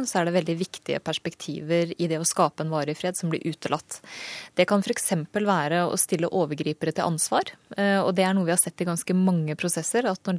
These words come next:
det perspektivet ikke løftes inn i forhandlingene, så er det også vanskelig både å skape forsoning og skape en varig fred. Og dessuten så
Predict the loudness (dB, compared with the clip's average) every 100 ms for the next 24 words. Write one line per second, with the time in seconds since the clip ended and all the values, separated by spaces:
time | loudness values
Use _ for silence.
0 | 0 0 -2 -4 -4 -2 -2 -2 -6 -6
1 | -4 -4 -4 -4 -4 -6 -4 -4 -4 -4
2 | -4 -4 -2 0 0 0 0 0 0 -6
3 | -4 -2 -2 -2 0 0 2 -2 -2 -4
4 | -6 -6 -4 -4 -2 -2 -2 -4 -2 -2
5 | -2 -4 -2 -2 -4 -6 -8 -8 -16 -16
6 | -14 -16 -4 2 2 2 2 2 4 6
7 | 6